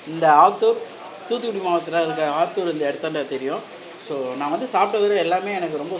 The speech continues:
சூப்பரா பிடிச்சிருந்துச்சு. Especially வரவங்க எல்லாருமே ஒரு அன்பா வரவேற்று, "வாங்க உட்காருங்க," அது மாதிரி விட்டாங்க. நிறைய பார்சல் போயிட்டே இருக்கு. காடைலாம் வரணும்னா கொஞ்சம் சீக்கிரம், காடை சில்லிலாம் வேணா கொஞ்சம் சீக்கிரம் வந்தீங்கன்னா அதெல்லாம் சாப்பிட்டு பார்க்கலாம்.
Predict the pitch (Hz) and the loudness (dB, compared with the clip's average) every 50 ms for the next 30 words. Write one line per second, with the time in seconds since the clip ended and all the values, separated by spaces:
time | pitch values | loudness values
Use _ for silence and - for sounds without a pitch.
0 | 160 175 175 175 - 180 175 175 165 151 156 151 156 - 170 151 147 135 117 - | -8 -8 -10 -6 -2 2 4 4 4 2 -2 -10 -8 -6 -6 -6 -6 -8 -8 -6
1 | - 175 208 214 - - - - - - - - - - - - - - - - | -4 -4 -4 -4 -6 -12 -18 -20 -18 -16 -14 -14 -14 -14 -16 -18 -20 -20 -20 -20
2 | - - 165 165 165 170 190 180 226 208 220 220 208 190 175 147 139 131 - - | -10 -8 -8 -8 -6 -8 -6 -4 -2 0 2 2 4 2 2 0 -2 -2 -4 -8
3 | - - - - - 151 160 202 226 226 220 202 185 180 185 185 180 185 185 196 | -10 -12 -10 -2 4 6 6 6 6 6 4 0 0 2 2 0 0 -2 -4 -4
4 | 214 202 175 165 160 147 151 165 175 180 175 170 165 156 147 143 139 143 151 165 | -4 -2 -2 -2 -2 -2 -2 0 2 4 4 4 4 2 0 0 0 0 0 0
5 | 165 160 156 160 160 156 151 143 139 139 143 147 151 151 147 139 139 143 151 147 | -2 -2 -4 -4 -2 0 0 0 0 2 4 4 4 2 0 -2 -2 -2 -2 -2
6 | 147 143 143 139 139 143 147 147 139 131 123 131 143 175 185 151 147 170 202 208 | -2 -4 -6 -6 -6 -8 -8 -8 -8 -8 -6 -6 -4 -4 -4 -4 -2 -2 -4 -6
7 | - - 170 185 202 - 233 196 160 165 165 165 175 160 147 139 143 147 180 240 | -4 -4 -4 -4 -4 -4 -8 -8 -8 -8 -8 -6 -6 -6 -6 -8 -8 -6 -6 -6
8 | 277 - - - - - - - - 151 170 220 233 220 220 233 220 196 180 180 | -8 -10 -14 -20 -20 -20 -10 -4 0 2 2 2 2 2 2 0 0 -2 -4 -4
9 | 180 175 185 214 233 220 180 151 - 202 202 202 202 202 196 - 170 160 180 190 | -4 -4 -4 -4 -4 -4 -6 -8 -8 -6 -4 -2 -2 -2 -2 0 2 2 2 2
10 | 190 196 - 190 175 185 190 190 180 170 165 180 214 202 160 - - 214 208 214 | 0 -2 -4 -6 -6 -4 -4 -2 -2 -4 -4 -4 -6 -8 -8 -10 -10 -8 -6 -4
11 | 185 170 160 156 156 160 185 226 254 - - - - - - 151 151 170 175 175 | -4 -4 -4 -6 -6 -6 -6 -6 -6 -6 -10 -16 -14 -6 -4 0 0 0 0 2
12 | 175 165 170 165 156 156 139 123 127 147 196 | 0 0 0 0 -2 -4 -4 -2 -4 -6 -6